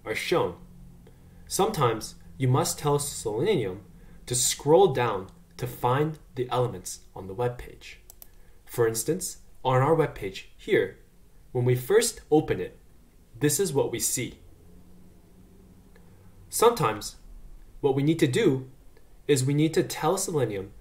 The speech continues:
to scroll down so that it can see all of the web page and, in our case, the form.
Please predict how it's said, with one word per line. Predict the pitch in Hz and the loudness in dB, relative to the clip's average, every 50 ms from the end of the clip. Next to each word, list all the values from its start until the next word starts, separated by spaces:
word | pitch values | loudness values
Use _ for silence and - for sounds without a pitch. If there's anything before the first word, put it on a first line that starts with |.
| - - | -18 -10
to | - | -6
scroll | 120 - - - - 147 165 190 180 | -2 -2 -2 0 2 4 4 4 4
down | 123 127 110 101 95 92 - - - - - - - | 4 2 0 -2 -2 -6 -10 -14 -20 -20 -20 -14 -6
so | - 127 | -4 -2
that | 113 120 117 117 - | 0 0 0 -2 -4
it | 117 | -6
can | 120 123 117 | -6 -4 -2
see | 120 - - - 156 160 165 165 - - - - | -2 -2 0 0 0 0 -2 -4 -8 -14 -16 -8
all | - 110 123 135 147 160 160 - - - | -2 2 4 4 4 4 2 -2 -10 -6
of | 117 113 110 110 - - - - - | -2 -2 -2 -2 -4 -14 -18 -12 -10
the | 104 | -6
web | 98 - 165 170 165 | -2 -2 -2 -2 -2
page | - 127 110 104 104 101 - - - - - - - - - _ | -2 -2 -2 -2 -4 -8 -12 -16 -18 -20 -20 -20 -20 -20 -18 _
and, | - 117 104 101 101 113 - - | -10 -8 -8 -8 -10 -14 -14 -12
in | 120 117 | -8 -4
our | 120 156 180 180 | -2 0 0 -2
case, | - - 104 98 95 - - - - - - - - - | -4 -6 -6 -6 -6 -6 -10 -12 -14 -20 -20 -20 -12 -8
the | 123 123 | -6 -6
form. | 120 - - 123 123 120 101 - - | -6 -4 -2 0 0 0 0 -2 -8